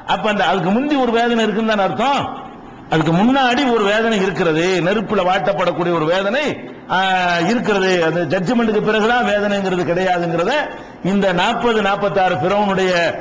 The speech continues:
ஆ, ஆட்களை பத்தி சொல்ற வசனத்திலையும் நம்ம விளங்கிக்கலாம். அதே மாதிரி வந்து, ஆ, மலக்குகள் வந்து உயிரை கைப்பற்றுவாங்கல்ல, அதை பத்தி அல்லாஹ் ஆறாவது அத்தியாயத்துல தொண்ணூத்தி மூணாவது வசனத்தில் சொல்கிறான்,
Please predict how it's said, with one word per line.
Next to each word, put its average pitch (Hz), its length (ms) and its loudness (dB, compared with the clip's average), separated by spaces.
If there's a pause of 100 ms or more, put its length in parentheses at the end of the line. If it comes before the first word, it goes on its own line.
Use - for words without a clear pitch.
(220)
ஆ, 175 420 2
ஆட்களை 175 400 0
பத்தி 160 200 -2
சொல்ற 160 380 0
வசனத்திலையும் 180 720 -2
நம்ம 196 240 0
விளங்கிக்கலாம். 190 540 0 (840)
அதே 190 240 2
மாதிரி 180 280 4
வந்து, 208 520 0 (420)
ஆ, 180 40 2 (760)
மலக்குகள் 208 720 2
வந்து 233 200 2
உயிரை 247 260 0
கைப்பற்றுவாங்கல்ல, 196 840 0 (640)
அதை 233 240 2
பத்தி 247 280 0
அல்லாஹ் 214 420 4
ஆறாவது 214 380 2
அத்தியாயத்துல 180 560 0 (320)
தொண்ணூத்தி 220 400 0
மூணாவது 202 260 2
வசனத்தில் 180 400 -2
சொல்கிறான், 170 680 -2